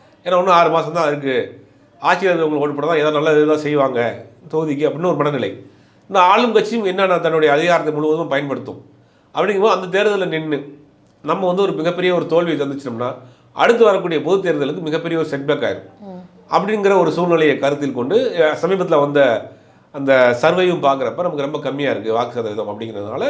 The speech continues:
Speaker 1: ஒரு பிக் பேக் அடிச்சிருக்கு.
Speaker 2: சரி, இப்போ தாவேகா கட்சி ஆரம்பித்ததுல இருந்தே சரி, எல்லா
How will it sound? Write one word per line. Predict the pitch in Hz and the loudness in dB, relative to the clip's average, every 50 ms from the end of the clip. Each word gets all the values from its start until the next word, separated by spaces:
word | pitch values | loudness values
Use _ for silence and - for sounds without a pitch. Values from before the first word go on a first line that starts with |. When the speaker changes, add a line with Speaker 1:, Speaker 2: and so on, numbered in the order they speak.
| 294 277 | -4 0
Speaker 1:
ஒரு | 254 226 | 0 0
பிக் | 160 175 170 - 143 135 | 0 0 -2 -4 -2 0
பேக் | 143 147 135 - | 0 0 -2 -2
அடிச்சிருக்கு. | - - - - - - | -6 -8 -12 -14 -6 -2
Speaker 2:
சரி, | 285 269 | -2 0
இப்போ | 233 247 233 | 2 2 2
தாவேகா | 254 254 269 311 330 381 381 359 339 320 | 4 4 4 4 4 2 2 2 2 2
கட்சி | 294 262 247 254 302 262 214 | 2 0 0 2 2 4 4
ஆரம்பித்ததுல | 220 240 277 302 302 285 240 285 262 262 240 233 | 4 4 2 2 -2 -4 -4 -4 -2 0 0 0
இருந்தே | 233 240 262 277 | 0 0 0 -2
சரி, | 254 240 220 240 285 339 349 - - - - - - 254 | 0 0 -2 -2 -4 -6 -8 -12 -18 -20 -18 -6 0 2
எல்லா | 262 294 339 392 | 2 4 4 6